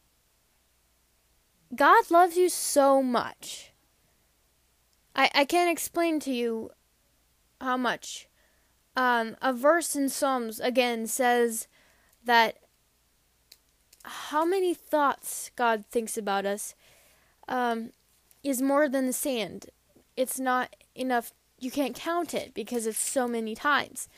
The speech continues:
Um, and I don't know where the verse is now, but if you look it up,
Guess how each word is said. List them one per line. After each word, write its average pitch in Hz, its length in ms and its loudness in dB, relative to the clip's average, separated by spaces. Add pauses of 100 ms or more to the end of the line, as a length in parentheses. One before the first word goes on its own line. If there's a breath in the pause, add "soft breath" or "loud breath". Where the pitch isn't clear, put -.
(560 soft breath)
Um, 226 340 -2 (140)
and 254 160 -4
I 254 100 0
don't 330 320 2
know 381 120 0
where 359 140 0
the 294 100 -4
verse 262 360 -4
is 226 220 -2 (340)
now, 226 540 2 (420)
but 226 400 0
if 240 120 -4
you 254 140 -4
look 262 240 0
it 247 120 2
up, 214 240 2